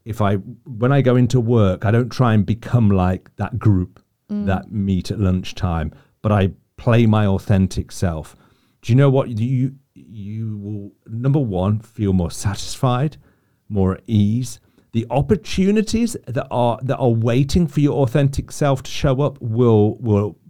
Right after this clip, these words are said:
Speaker 1: will, you'll start to see them. They'll start to appear. They'll start to be attracted to you. Um, but if you are living your inauthentic self based upon how you think other people, uh, want to see you, and,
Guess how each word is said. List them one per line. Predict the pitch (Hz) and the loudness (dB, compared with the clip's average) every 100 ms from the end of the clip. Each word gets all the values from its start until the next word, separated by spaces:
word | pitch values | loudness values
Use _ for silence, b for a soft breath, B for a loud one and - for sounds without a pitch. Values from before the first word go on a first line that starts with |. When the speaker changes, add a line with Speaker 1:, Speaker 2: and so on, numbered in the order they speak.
| - | -8
Speaker 1:
will, | 107 98 - | -4 -4 -2
you'll | 101 | -4
start | 82 - 104 | -2 -2 -2
to | - | -2
see | 104 92 | 0 2
them. | 127 165 - _ _ _ _ - | 2 0 -6 _ _ _ _ -2
They'll | 101 | -2
start | 98 107 101 | 0 -2 -2
to | - | -2
appear. | 82 - 104 135 - | -4 0 0 0 -2
They'll | - 113 | -2 -2
start | - 104 | 0 -2
to | 92 | 0
be | 95 | -2
attracted | 95 - 120 - 160 143 B B B | 0 0 0 0 -2 -2 B B B
to | - 143 | 2 4
you. | 120 123 160 202 b b b - | 6 6 4 2 b b b -4
Um, | 120 117 110 | 0 2 2
but | 110 120 - - | 0 -4 -8 -4
if | 156 202 | -2 0
you | 220 208 | 0 2
are | 196 | 4
living | 180 190 120 104 | 4 4 2 0
your | 117 117 101 - | 0 0 -2 2
inauthentic | 185 196 127 - 104 90 - - | 4 6 4 2 0 0 -4 -4
self | 101 78 - | -2 -2 -2
based | 123 135 - | 0 0 0
upon | 139 135 | -2 -2
how | - 147 | 0 0
you | 139 131 | 2 2
think | 113 131 117 - | 2 0 0 -2
other | 139 117 | -2 0
people, | - 180 - 123 101 b b b b b _ _ _ | 2 2 4 2 0 b b b b b _ _ _
uh, | 98 85 | -2 -2
want | 76 - 101 104 107 90 | -4 -10 -8 -2 0 0
to | 95 | -6
see | - 95 | -2 0
you, | 85 71 67 - _ - | 0 -4 -10 -18 _ -4
and, | 98 98 98 - | 0 2 0 -2